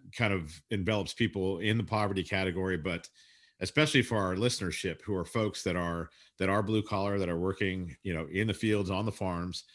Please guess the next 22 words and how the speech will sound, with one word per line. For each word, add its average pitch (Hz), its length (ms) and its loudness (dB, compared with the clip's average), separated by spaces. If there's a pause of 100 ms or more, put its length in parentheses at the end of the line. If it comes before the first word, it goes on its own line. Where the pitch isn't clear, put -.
(360)
but 104 80 4
all 120 160 6
the 127 80 6
way 123 280 6
up 110 180 0
to 113 80 -4
the 95 80 0
people 104 500 2
that, 90 360 -2
you 110 80 -2
know, 104 60 0
we're 117 100 4
trying 139 240 4
to 95 80 2
marry 110 420 4
this 92 180 0
group 101 220 -6
of 76 100 -12
people, 85 520 -2 (560)
um, 85 400 0
to 127 200 2
in-, 104 240 2